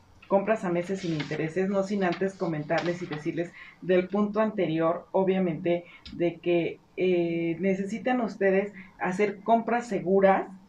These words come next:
de-, definitivamente compras seguras, sobre todo lo que estamos platicando, si las plataformas, hay plataformas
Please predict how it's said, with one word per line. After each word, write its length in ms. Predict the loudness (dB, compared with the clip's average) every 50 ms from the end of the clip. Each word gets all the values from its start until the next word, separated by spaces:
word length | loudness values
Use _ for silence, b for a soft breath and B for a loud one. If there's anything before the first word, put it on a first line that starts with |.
| -20 -20 -20 -20 _ _ _ -20 -8 -4
de-, 420 | -2 -2 -2 2 2 2 2 2 2
definitivamente 1000 | 2 2 2 2 0 0 0 0 0 -2 0 0 0 0 0 0 -2 -4 -2
compras 340 | -2 -2 -2 0 -2 -2 -2
seguras, 320 | -2 0 2 2 2 2
sobre 200 | 2 0 0 0 0
todo 240 | 2 2 2 2 2
lo 100 | 0 -2
que 40 | -4
estamos 280 | -6 -6 -6 -6 -8
platicando, 460 | -10 -12 -12 -8 -6 -4 -2 -2 -2 -4
si 120 | -4 -4
las 160 | -4 -6 -6
plataformas, 680 | -8 -10 -8 -6 -6 -6 -2 -2 -2 0 0 0 -2 B B B B B B -2
hay 120 | -2 -2 0
plataformas 640 | -2 0 0 0 0 0 -2 -2 0 -2 -2 -2